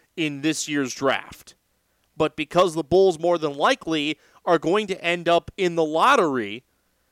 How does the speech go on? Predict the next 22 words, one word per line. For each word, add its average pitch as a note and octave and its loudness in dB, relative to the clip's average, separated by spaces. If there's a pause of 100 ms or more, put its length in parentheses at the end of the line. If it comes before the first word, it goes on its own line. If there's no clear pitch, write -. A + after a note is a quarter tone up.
(280)
then F#3+ 0
the F#3+ -4
Bulls F#3 2
would D#3 -4
keep - -6
that C#3+ 0
pick C3 -6 (300)
if D#3 -8
they E3 -2
are D3+ 2
seven E3+ -4
or E3+ -2
above D3+ 2 (120)
in F3 0
the D#3 -2
lottery. A2 -6
So F3+ 0
there A#3+ 2
are E4 -2
some B3+ -6
weird G3 0
rules E3 4